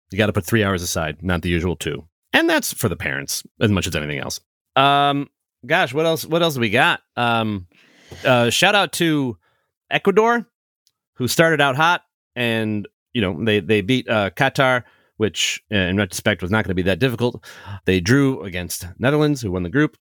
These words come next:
and then just got beat by, by a Senegal team who are very, very good. Enner Valencia scored three goals, giving him six in his career, and that was actually six in a row for Ecuador in the World Cup, going back to the,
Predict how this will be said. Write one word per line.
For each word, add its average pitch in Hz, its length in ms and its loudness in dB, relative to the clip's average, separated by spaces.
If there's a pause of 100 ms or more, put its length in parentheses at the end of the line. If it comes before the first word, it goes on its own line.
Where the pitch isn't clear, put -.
and 104 180 0
then 123 380 2 (440)
just - 200 -4
got 90 200 0
beat 120 280 0
by, 92 380 -2 (160)
by 85 120 -2
a 87 60 0
Senegal 123 340 0
team 90 240 -4
who 98 100 0
are 92 120 0
very, 95 200 0
very 90 200 -2
good. 156 260 -2 (340)
Enner 123 160 2
Valencia 127 360 2
scored 113 480 0 (260)
three 123 220 0
goals, 117 280 2
giving 101 220 -2
him 90 140 -6
six - 260 -6
in 113 60 0
his 98 100 -2
career, 143 340 2
and 123 140 -2
that 139 140 0
was 131 160 0
actually 107 240 -4
six - 320 -4
in 151 140 -2
a 110 60 2
row 107 520 0 (240)
for 110 180 -6
Ecuador 98 320 -2
in 92 60 2
the 95 80 0
World 90 220 0
Cup, 101 220 -2
going 101 200 0
back 95 180 0
to - 100 -14
the, 87 240 -2